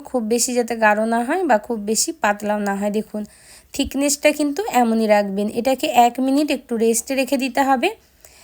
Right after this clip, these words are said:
এক মিনিট যখন হয়ে যাবে তখন আপনাদের দেখিয়ে দিচ্ছি। তো এখানে দেখুন বন্ধুরা, এক মিনিট হয়ে গেছে। এই পেস্টকে নিয়ে কিন্তু এবার আমাদেরকে দিয়ে দিতে হবে একটা মিক্সিং জারের মধ্যে।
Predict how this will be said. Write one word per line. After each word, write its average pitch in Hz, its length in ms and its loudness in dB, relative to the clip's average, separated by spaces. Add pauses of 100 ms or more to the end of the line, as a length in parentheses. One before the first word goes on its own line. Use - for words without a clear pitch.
(140)
এক 269 240 6
মিনিট 339 340 0
যখন 254 360 4
হয়ে 262 280 2
যাবে 240 280 4 (100)
তখন 240 300 0
আপনাদের 226 420 -2
দেখিয়ে 226 320 -4
দিচ্ছি। 214 380 -6 (840)
তো - 60 -8
এখানে 311 300 2
দেখুন 285 360 0
বন্ধুরা, 269 320 4 (200)
এক 254 140 2
মিনিট 269 280 0
হয়ে 269 240 2
গেছে। 254 360 2 (1900)
এই 285 200 6
পেস্টকে 285 600 2
নিয়ে 285 260 4
কিন্তু 277 320 0 (100)
এবার 247 260 4
আমাদেরকে 247 560 0 (100)
দিয়ে 247 220 0
দিতে 240 240 2
হবে 233 280 2
একটা 233 320 -2
মিক্সিং 240 440 -2 (140)
জারের 220 360 2
মধ্যে। 202 420 -4